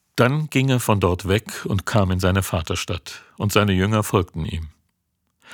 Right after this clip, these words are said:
Und als der Sabbat kam, fing er an, in der Synagoge zu lehren. Und viele, die es hörten, wunderten sich und sprachen: „Woher hat er das?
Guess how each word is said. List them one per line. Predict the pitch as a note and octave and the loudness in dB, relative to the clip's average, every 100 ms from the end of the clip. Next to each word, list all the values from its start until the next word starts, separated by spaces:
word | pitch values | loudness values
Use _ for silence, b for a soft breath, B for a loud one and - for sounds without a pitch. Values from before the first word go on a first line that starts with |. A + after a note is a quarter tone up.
| B - | B 0
Und | - | 4
als | D3+ - | 4 4
der | C#3 | 2
Sabbat | B2 D3+ C3 - | 2 2 -2 -4
kam, | - F#2+ F#2+ A2 A#2+ | -4 0 0 0 -4
fing | - B2 C3 | -2 0 0
er | G2+ - | 0 0
an, | F#2+ A2+ C3+ | 0 0 0
in | - G2+ | -2 0
der | F#2+ | 2
Synagoge | E2 F2+ F2 D#2 F#2 G2 | 2 0 0 0 0 0
zu | F#2 G2+ | -2 0
lehren. | F#2 E2+ E2+ F2 F2+ - _ _ _ | 2 2 0 -4 -8 -10 _ _ _
Und | F#2+ - | -6 -2
viele, | - - D#2 D2+ C2+ | 0 2 4 4 2
die | G2 | 2
es | E2+ - | 0 4
hörten, | A2+ C3+ - G#2 | 6 6 4 2
wunderten | G#2 D3 D3+ C#3+ C3 | 4 4 4 2 0
sich | A#2 C3 | 2 2
und | A#2 F#2+ | 0 -2
sprachen: | - G2 B2 C#3 B2+ b b b b b b b b - | 2 2 2 -2 -6 b b b b b b b b 2
„Woher | G3 G#3+ F#3 G3 E3 | 4 6 4 4 4
hat | C#3+ | 2
er | - E2+ | 0 -6
das? | - - - | -8 -10 -12